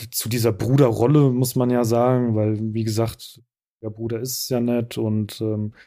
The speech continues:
das wird ständig wieder gehighlightet und dann halten sie Händchen und, äh, ja, und ich passe auf dich auf und du passt auf mich auf und der hat halt auch irgendwie als Direktive,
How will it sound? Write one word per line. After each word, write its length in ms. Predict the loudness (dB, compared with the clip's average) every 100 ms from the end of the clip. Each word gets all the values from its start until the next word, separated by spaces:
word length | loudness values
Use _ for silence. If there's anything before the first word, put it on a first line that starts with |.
| _ _
das 200 | -14 -8
wird 140 | -2
ständig 500 | 0 2 4 4 4
wieder 200 | 2 2
gehighlightet 840 | 2 0 2 2 4 4 2 0 -2
und 120 | 0
dann 160 | 0
halten 300 | 2 0 0
sie 140 | 0 2
Händchen 840 | 2 2 0 2 2 2 0 0
und, 480 | 0 0 0 -2 -2
äh, 320 | 0 0 0
ja, 320 | 0 0 0
und 180 | 0 -2
ich 120 | -4
passe 240 | -4 -2 -2
auf 120 | -2
dich 240 | -4 0
auf 320 | 2 2 0
und 100 | -2
du 80 | -4
passt 280 | -4 -4 -2
auf 180 | -2 -2
mich 240 | -4 -2
auf 500 | 0 0 0 -2 -4
und 500 | -4 -4 -4 -8 -8
der 100 | -4
hat 180 | -4 -2
halt 180 | -2 0
auch 140 | -2
irgendwie 360 | -2 -2 -2 0
als 260 | 0 -2 -4
Direktive, 760 | -2 -2 -4 0 4 4 4